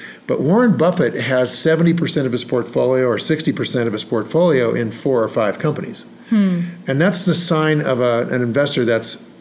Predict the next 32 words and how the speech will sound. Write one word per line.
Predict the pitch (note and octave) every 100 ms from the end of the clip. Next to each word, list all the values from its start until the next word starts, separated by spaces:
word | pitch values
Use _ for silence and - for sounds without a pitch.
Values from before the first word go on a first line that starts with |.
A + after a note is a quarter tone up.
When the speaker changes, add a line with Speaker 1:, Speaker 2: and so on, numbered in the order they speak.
| - - - -
Speaker 1:
what | - D#3 D#3+ -
I | C3+
would | C#3+
consider | C#3 B2+ C3 A#2
a | G#2
super | - - F3 D3 A2+
investor, | F#2+ F#2 - - - - - - - - - - - -
um, | A2+ A2
in | B2
the | A#2
tradition | A2 A#2 C3+ C3+
of | A#2+ G2
Warren | A2+ A2+ A2
Buffett. | A2 A2 G#2 - F2+ - - - - - -
Um, | B2+ B2+ D3 -
and | D3
there's | E3 D3+
not | F3+ G#3+
a |
really | F#3+ F3+
good | F3+ E3
name | F#3+ G#3+
for | C3+ A2+
it. |
It, | A2 -
it's | C3 - C#3
not | E3+ F3+
really | C#3+ B2+ E3 G#3 F#3
value | C#3+ A2+ A2 A2+
investing. | G#2+ A2+ A2+ C#3+ C3+
It's | -
maybe | C3+ D3+ D3 D3 C3 A#2